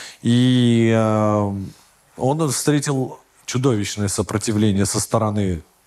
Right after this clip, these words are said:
большой медицины, да, то есть научной медицины, которая его подвергла остракизму, а, всячески преследовала. И этот бедный человек, соответственно,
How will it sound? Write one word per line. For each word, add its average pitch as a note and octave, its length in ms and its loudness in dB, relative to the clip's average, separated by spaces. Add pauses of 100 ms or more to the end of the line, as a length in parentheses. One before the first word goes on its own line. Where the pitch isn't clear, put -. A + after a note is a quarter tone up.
(380)
большой F#2+ 580 -2
медицины, F#2 640 -2
да, A#2+ 220 0
то - 200 -14
есть - 160 -10
научной A#2 560 0
медицины, F#2+ 600 0
которая F#2 460 0
его F#2 680 2 (180)
подвергла F#2+ 600 0
остракизму, D3 840 0 (420)
а, F#2 400 0
всячески G2 760 0
преследовала. B2 680 -2
И A#2+ 40 2
этот A#2 240 -2
бедный G#2+ 240 -2
человек, D3+ 440 -2
соответственно, A2 640 -2